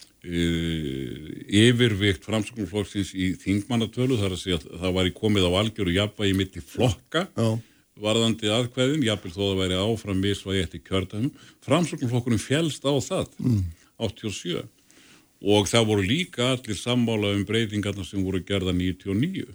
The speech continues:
Speaker 1: En dæmi, annað dæmi, eitt af mínum uppáhaldsdæmum, ef að, eða það sem að hefur pirrað mig mest,
Speaker 2: Já.
Speaker 1: er það að, að, að, að, að,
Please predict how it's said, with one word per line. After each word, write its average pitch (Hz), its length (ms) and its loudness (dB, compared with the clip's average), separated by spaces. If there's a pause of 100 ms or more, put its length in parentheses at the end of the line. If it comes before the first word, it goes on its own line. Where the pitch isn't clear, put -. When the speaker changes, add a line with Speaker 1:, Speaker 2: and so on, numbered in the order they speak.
(480)
Speaker 1:
En 98 160 2
dæmi, 139 500 4
annað 127 440 0
dæmi, 107 800 -2
eitt 95 160 -6
af 104 80 0
mínum 104 400 2 (360)
uppáhaldsdæmum, 101 840 0
ef 98 140 2
að, 92 380 -2
eða 90 260 0
það 87 160 -4
sem 92 200 -2
að 90 160 2
hefur 92 240 0
pirrað 110 320 0
mig 95 120 4
mest, 101 280 0
Speaker 2:
Já. 117 260 2 (500)
Speaker 1:
er 110 340 2 (440)
það 120 340 0
að, 104 320 0
að, 95 320 -2 (100)
að, 92 240 -2 (140)
að, 92 480 -2
að, 87 280 -2